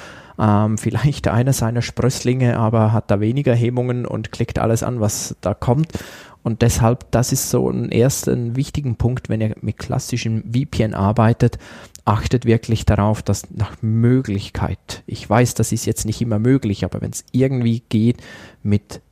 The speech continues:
äh, Geräten, die auch euch gehören, die unter eurer Kontrolle sind und keine privaten Geräte einsetzen, wenn das irgendwie geht.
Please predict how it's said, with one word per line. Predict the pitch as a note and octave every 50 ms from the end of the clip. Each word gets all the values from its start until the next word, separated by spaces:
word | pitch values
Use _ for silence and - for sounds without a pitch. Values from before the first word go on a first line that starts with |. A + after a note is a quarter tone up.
| _
äh, | - - G2+ G2+ G#2 A2 F#2 G#2+ A2
Geräten, | - A2 G2+ G2+ G#2 B2+ - - B2
die | A2+ A#2+ G#2+
auch | G2+ - - -
euch | G#2 A2+ B2+ C3+ - -
gehören, | - A#2+ G#2+ A2+ A#2 A#2+ A#2 A2+
die | - -
unter | G#2 G#2 G#2 - F2+ -
eurer | - - G#2 A#2 C3 C3
Kontrolle | - - - A#2 A2+ - - - G#2+ G#2+ G#2+ G#2
sind | - A2 G#2 -
und | - G2 - -
keine | - - - - A#2 A2+ G2+ F2+ E2 - - - - - - - _ _
privaten | - G#2 G#2 - - F#2 F2 - - G2
Geräte | F2+ - F2 F2+ D#2+ D#2 - - - -
einsetzen, | F2+ F2 - - - G#2 - - - - -
wenn | - -
das | G2 G2+ - -
irgendwie | - A#2 A#2+ A#2+ A#2+ G#2+ G2+ G2+ G2
geht. | - - - - - -